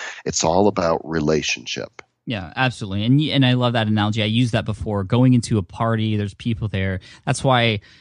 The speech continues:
Speaker 2: a lot of people who use Twitter fail, because they go into this party and start just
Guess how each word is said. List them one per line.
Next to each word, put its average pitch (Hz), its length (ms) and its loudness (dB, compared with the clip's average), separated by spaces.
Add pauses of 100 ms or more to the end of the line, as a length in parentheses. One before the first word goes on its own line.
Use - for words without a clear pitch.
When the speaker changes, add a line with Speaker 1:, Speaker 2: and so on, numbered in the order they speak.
(160)
Speaker 2:
a - 60 -12
lot 117 120 4
of 110 60 0
people 113 180 -2
who 113 60 0
use 117 260 0
Twitter 101 280 -4
fail, 175 280 -2
because 110 260 -2
they 120 120 4
go 117 240 2
into 120 400 2
this 110 160 -4
party 127 380 -2
and 110 100 0
start 113 240 -2 (560)
just - 380 -8